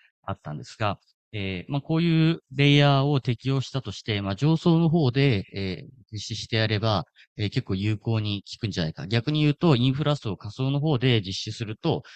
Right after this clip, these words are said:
えー、不必要なブロッキングが発生したりとかっていう副作用の恐れがあるから注意しなくちゃいけないよね、みたいな、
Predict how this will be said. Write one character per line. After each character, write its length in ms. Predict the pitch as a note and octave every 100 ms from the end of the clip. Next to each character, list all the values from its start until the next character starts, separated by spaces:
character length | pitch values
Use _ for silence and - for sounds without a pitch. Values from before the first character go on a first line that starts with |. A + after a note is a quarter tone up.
| -
え 120 | - F2+
ー、 20 |
不 120 | B2
必 260 | - - C#3
要 140 | B2
な 120 | G2+
ブ 100 | F2+
ロ 80 | F#2+
ッ 40 |
キ 120 | F2 G2+
ン 60 |
グ 80 | F#2+
が 80 | F2+
発 260 | F#2 E2+
生 60 | F#2
し 100 | -
た 100 | -
り 100 | D#2+
と 80 | E2
か 120 | D#2+
っ 40 | D#2 -
て 80 |
い 180 | G#2 C#3+
う 60 | C3
副 160 | -
作 180 | C#3+ D3
用 140 | B2+ F#2
の 160 | F2+
恐 180 | F2 -
れ 60 | G2
が 60 |
あ 40 | F2+
る 60 |
か 80 | -
ら 80 | E2
注 200 | - G#2
意 40 |
し 120 | - F2
な 60 |
く 40 | -
ち 140 | D#2+
ゃ 20 |
い 20 |
け 80 | D2+
な 80 | D#2
い 40 |
よ 100 | D2+
ね、 140 | F2 G2
み 120 | F#2+
た 140 | -
い 80 | E2+
な、 240 | A#2 B2+